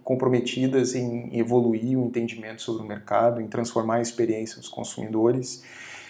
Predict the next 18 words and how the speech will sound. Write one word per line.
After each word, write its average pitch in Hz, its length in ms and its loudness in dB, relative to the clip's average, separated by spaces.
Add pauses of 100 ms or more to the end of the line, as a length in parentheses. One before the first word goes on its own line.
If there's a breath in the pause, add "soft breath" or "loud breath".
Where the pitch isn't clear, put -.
(200 loud breath)
É, 110 500 6 (200)
então, 131 760 8
eu 123 140 10
me 135 100 4
dedico 131 380 4
demais 139 480 10
à 127 60 2
construção 127 540 -2
desse 120 280 2
time. 120 440 -2
Hoje 127 280 8
eu 127 100 6
tenho 131 160 4
clareza 127 400 8
que 131 140 0
o 123 40 4
meu 127 280 8
papel, 147 800 8